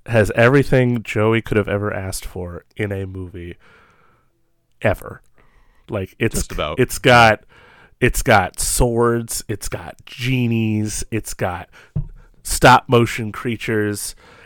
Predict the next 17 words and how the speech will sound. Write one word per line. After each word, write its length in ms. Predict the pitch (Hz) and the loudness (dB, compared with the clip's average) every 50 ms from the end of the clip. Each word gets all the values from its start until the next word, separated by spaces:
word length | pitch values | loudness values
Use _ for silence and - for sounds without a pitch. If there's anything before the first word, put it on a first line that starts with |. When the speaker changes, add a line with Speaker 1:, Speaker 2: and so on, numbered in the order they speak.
| - _ | -8 _
Speaker 1:
it's 160 | 117 - - | -6 -4 0
got 240 | - 104 - - _ | 0 0 0 0 _
pretty 340 | - - 143 139 135 131 123 | 0 2 2 2 2 2 4
ladies, 840 | 120 120 120 120 120 120 120 113 117 113 110 - - - - - - _ _ _ _ _ _ _ | 4 4 4 4 4 2 0 -2 -2 -4 -4 -4 -6 -10 -10 -12 -18 _ _ _ _ _ _ _
it's 200 | 117 110 - - | -8 -6 -6 -2
got 300 | - 120 104 92 92 - - - - - - - - - _ _ _ _ _ _ _ | 0 0 0 0 -2 -8 -14 -20 -20 -20 -20 -20 -20 -20 _ _ _ _ _ _ _
adventurous 840 | 127 117 107 107 139 139 143 147 - - - 139 120 113 - - - | 2 2 4 6 6 6 8 6 4 2 2 4 2 2 0 -2 -4
men, 460 | 117 110 117 117 113 113 117 117 110 - - - _ _ _ _ _ _ | -2 0 2 2 2 2 0 -4 -6 -8 -12 -20 _ _ _ _ _ _
but 120 | 107 104 | -2 2
maybe 260 | 107 117 123 120 120 113 | 4 4 6 6 6 6
not 300 | 117 113 113 113 113 - - | 8 8 8 8 8 6 2
in 100 | 113 110 | 0 0
the 80 | 110 | 2
way 280 | 110 107 107 107 104 - _ _ | 2 4 2 2 0 -4 _ _
most 280 | 113 113 110 110 - | -4 -4 -2 -2 -2
people 200 | - 123 104 110 | -6 -10 -6 -6
would 140 | 107 101 - | -6 -6 -6